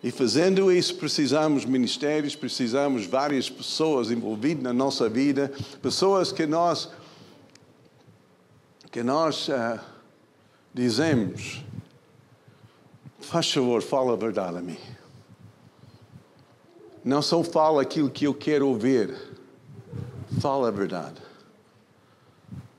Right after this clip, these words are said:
Eu tive um, um bispo falar comigo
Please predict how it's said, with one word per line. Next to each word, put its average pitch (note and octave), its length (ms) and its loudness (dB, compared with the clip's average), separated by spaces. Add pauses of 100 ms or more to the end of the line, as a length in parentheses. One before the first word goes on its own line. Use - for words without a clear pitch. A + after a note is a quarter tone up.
(440)
Eu G#2 80 -14
tive B2 240 0
um, G#2+ 340 0 (2750)
um B2+ 120 2
bispo D#3 500 -2 (1040)
falar A#2+ 280 2
comigo B2 640 2